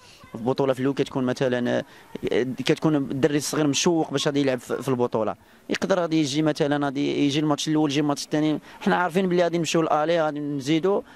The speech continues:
غادي الدراري يقنطوا. ماشي غادي يقنطوا، الله يحسن العون، باش كل حد غادي تدي الولاد يلعبوا في، في مدينه سلوان شويه، يعني شويه صعيبه. كنتمنى يدير الله الخير. وحنا ك-، كجمعيات يعني رياضيه، يعني ما عندناش،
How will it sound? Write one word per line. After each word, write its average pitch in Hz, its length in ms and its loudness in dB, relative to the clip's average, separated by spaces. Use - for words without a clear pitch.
غادي 165 180 2
الدراري 165 320 2
يقنطوا. 143 520 -2
ماشي 392 300 -2
غادي 466 140 2
يقنطوا، 160 360 -2
الله 381 220 -6
يحسن 170 220 -2
العون، 147 320 2
باش 123 140 -6
كل 143 240 2
حد 120 200 -4
غادي 127 180 0
تدي 120 280 0
الولاد 131 340 2
يلعبوا 120 340 0
في، 107 300 -8
في - 120 -2
مدينه 143 200 2
سلوان 214 380 2
شويه، 143 640 2
يعني 131 200 0
شويه 123 680 0
صعيبه. 143 340 0
كنتمنى 180 640 0
يدير 127 220 0
الله 120 160 0
الخير. 170 380 -2
وحنا 170 720 0
ك-، 147 400 0
كجمعيات 143 640 0
يعني 135 360 0
رياضيه، 135 440 0
يعني 131 240 0
ما 131 100 -2
عندناش، 143 420 -2